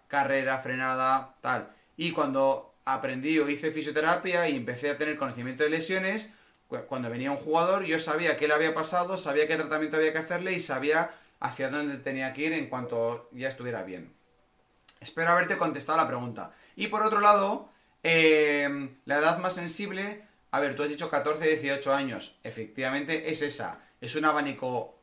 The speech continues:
muy amplio, pero s-, la edad juvenil, eh, la verdad es que es una pregunta que seguro hay preparadores físicos por ahí que son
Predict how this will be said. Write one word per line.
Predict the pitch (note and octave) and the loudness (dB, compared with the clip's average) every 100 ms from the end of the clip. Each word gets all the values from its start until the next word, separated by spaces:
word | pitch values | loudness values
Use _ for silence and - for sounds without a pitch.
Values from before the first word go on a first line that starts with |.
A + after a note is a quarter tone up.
| _ _ _ - | _ _ _ -8
muy | B2+ C#3 | -4 2
amplio, | D3 F#3+ E3 B2+ B2 - - - | 2 2 -2 -6 -6 -8 -10 -8
pero | C3+ C3 C3 B2 - _ _ _ _ - | -2 0 0 -2 -8 _ _ _ _ -10
s-, | - - | -8 -4
la | D#3 | 0
edad | D3+ F#3 G#3 | 4 4 4
juvenil, | F#3+ E3 D#3+ G3+ B3 B3+ - _ _ _ | 0 -2 -2 0 -2 -4 -12 _ _ _
eh, | D#3+ E3+ - - - - - | -6 -4 -6 -12 -16 -16 -4
la | D3 | 0
verdad | C#3+ E3 G3+ G3+ | 2 2 2 0
es | G3 | -6
que | - E3+ D3+ - - | -4 -2 -2 -4 -6
es | D3+ | -2
una | E3+ - | -2 -2
pregunta | D#3+ E3 D#3+ | -2 -2 -2
que | C#3+ C3+ | -2 -6
seguro | - B2 D#3 E3+ E3+ - - _ _ | -4 -2 2 2 2 -2 -16 _ _
hay | B2+ C#3+ | -2 0
preparadores | C#3+ C#3+ C#3 C#3 C#3 | 0 2 2 2 0
físicos | C#3 C#3+ C#3+ D3 | -4 -6 -2 -4
por | - C3+ C#3 | -4 0 2
ahí | D3+ D3 | 2 2
que | B2+ | -4
son | C#3 C3 B2+ | -6 -6 -8